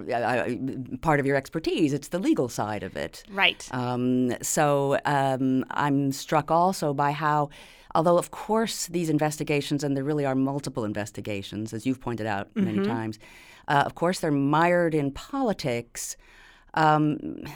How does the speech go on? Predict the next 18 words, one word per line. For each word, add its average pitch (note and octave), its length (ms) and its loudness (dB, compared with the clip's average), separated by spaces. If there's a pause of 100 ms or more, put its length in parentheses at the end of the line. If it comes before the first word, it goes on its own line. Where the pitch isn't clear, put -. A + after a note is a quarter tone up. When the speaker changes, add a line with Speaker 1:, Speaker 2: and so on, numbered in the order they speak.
Speaker 1:
a D#3+ 80 0
lot D3 160 0
of C#3 80 -6
people D#3+ 140 -2
would D3+ 60 0
be D3+ 100 0
forgiven D3+ 440 2
for D3 100 -4
thinking D3 380 0
they're C#3 160 -2
completely D#3 540 -6
political. C3 420 -6
What G3+ 160 0
really A#3 320 0
is C#3 140 -2
at A2 120 -6
stake - 460 -8
here? F#2 460 -12